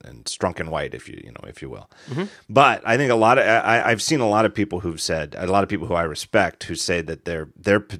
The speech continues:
Speaker 1: relative positions in the canon of, you know, read, if you only read one thing, read this, should be the other way.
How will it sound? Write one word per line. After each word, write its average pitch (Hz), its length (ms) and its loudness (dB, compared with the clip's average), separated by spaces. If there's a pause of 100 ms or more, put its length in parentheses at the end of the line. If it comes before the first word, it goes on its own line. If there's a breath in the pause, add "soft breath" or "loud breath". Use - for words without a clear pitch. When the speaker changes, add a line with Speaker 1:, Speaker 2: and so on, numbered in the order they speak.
Speaker 1:
relative 113 720 2
positions 87 840 -4
in 87 220 -8
the 76 80 -10
canon 92 880 -2
of, 76 540 -8 (640 soft breath)
you 92 140 -8
know, 71 280 -8
read, 117 420 0
if - 140 -6
you 113 160 2
only 123 160 2
read 110 280 0
one 98 300 0
thing, 82 540 -4
read 82 300 -6
this, 80 460 -4
should 90 280 -6
be 87 140 -4
the 78 140 -6
other 76 180 -6
way. - 360 -14